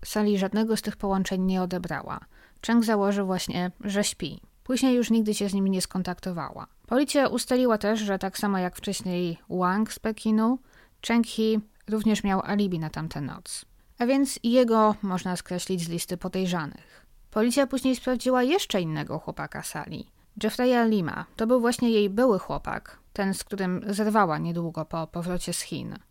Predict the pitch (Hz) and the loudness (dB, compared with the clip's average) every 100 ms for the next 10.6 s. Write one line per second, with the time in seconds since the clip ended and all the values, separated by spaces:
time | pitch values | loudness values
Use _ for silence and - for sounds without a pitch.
0 | _ 202 - 170 214 214 233 233 220 214 | _ -6 0 0 0 0 2 4 4 2
1 | 220 214 - 202 202 196 - _ _ _ | 0 -2 -2 2 2 2 -4 _ _ _
2 | _ 196 214 226 - 214 202 196 196 190 | _ -2 0 2 0 -2 0 0 -2 -2
3 | 190 190 - 202 190 - 202 202 - - | -2 -2 -2 -2 -2 -2 0 0 -4 -2
4 | 208 196 226 185 147 151 160 156 151 - | 0 0 0 0 -2 -6 -8 -6 -8 -8
5 | 151 151 165 - _ _ _ 220 214 214 | -14 -12 -14 -18 _ _ _ -2 2 2
6 | 208 202 - 214 180 - - 208 226 202 | 0 -2 -4 -4 -4 -4 0 2 4 2
7 | 185 180 - 170 165 165 220 226 220 220 | -2 -6 -4 -4 -4 -4 -2 0 0 0
8 | 214 190 151 - - 165 _ _ _ _ | 0 -2 -4 -10 -10 -12 _ _ _ _
9 | - 190 196 175 185 165 170 165 190 175 | -10 -2 0 0 -2 -2 -4 -4 -4 -4
10 | 165 175 220 208 220 | -4 0 0 0 0